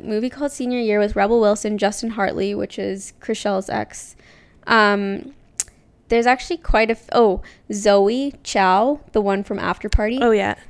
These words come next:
Speaker 1: And the other guy who had a crush on Zoe from After Party.
Speaker 2: Oh, okay.
Speaker 1: So there's actually quite a few famous people in this movie. It absolutely sucked.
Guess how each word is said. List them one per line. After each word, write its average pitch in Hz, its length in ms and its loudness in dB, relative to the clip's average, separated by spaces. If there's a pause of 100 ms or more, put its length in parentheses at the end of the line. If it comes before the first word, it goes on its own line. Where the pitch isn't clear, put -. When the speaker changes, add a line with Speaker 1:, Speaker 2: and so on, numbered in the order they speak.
(180)
Speaker 1:
And 254 400 2
the 254 200 -4
other 226 240 2
guy 196 420 0 (280)
who 220 120 2
had 214 220 2
a 214 40 -2
crush 214 340 0
on 196 180 -2
Zoe - 360 -4
from - 200 -8
After - 260 -8
Party. - 440 -6 (360)
Speaker 2:
Oh, 233 140 4
okay. 233 380 0 (400)
Speaker 1:
So 220 320 0
there's 220 220 2
actually 262 320 2
quite 226 320 2
a 233 60 0
few 220 640 -2
famous 190 500 -2
people 196 300 -2
in 190 120 0
this 190 140 -6
movie. 202 460 -4 (600)
It 226 240 2
absolutely 208 640 2
sucked. - 680 -2